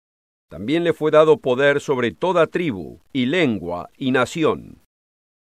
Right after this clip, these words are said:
Y le adoraron todos los moradores de la tierra cuyos nombres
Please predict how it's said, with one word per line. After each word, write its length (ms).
Y 100
le 100
adoraron 600
todos 320
los 100
moradores 680
de 100
la 120
tierra 460
cuyos 400
nombres 580